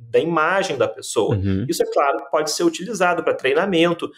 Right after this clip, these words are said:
Speaker 1: de aplicações de inteligência artificial, pra reconhecimento facial, mas grande parte das vezes as pessoas não tão ligadas nisso. E acho que esse é um bom exemplo de que como tecnologias, é, que são cada vez mais populares,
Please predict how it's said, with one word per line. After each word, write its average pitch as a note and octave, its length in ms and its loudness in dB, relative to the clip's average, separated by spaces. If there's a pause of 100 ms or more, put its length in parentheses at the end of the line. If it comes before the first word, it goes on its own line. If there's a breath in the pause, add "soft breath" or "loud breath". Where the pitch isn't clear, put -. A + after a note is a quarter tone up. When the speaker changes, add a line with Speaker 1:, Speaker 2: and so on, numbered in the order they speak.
(240 loud breath)
Speaker 1:
de C3 360 -2
aplicações C3 720 -2
de B2+ 60 -6
inteligência A#2+ 920 0 (100)
artificial, D3+ 760 0
pra B2+ 100 2
reconhecimento A#2+ 720 -4
facial, D3 800 0 (420 loud breath)
mas F3+ 500 -2
grande G3 300 0
parte D3+ 300 -2
das C#3+ 180 -2
vezes C#3+ 720 2
as - 80 -16
pessoas A3 560 4 (560)
não D4 160 -6
tão G#3 180 2
ligadas F#3 560 0
nisso. - 360 -10 (340 soft breath)
E C#3+ 100 4
acho - 240 0
que F#3 380 0
esse D#3+ 240 2
é - 40 4
um F#3+ 220 -2
bom D#3+ 300 2
exemplo E3+ 480 2
de - 80 -10
que - 80 -20
como E3 340 4
tecnologias, C3+ 1040 0
é, A#2 360 4
que - 140 -12
são B2+ 240 2
cada B2 220 2
vez C#3+ 220 0
mais B2+ 180 0
populares, B2 800 -2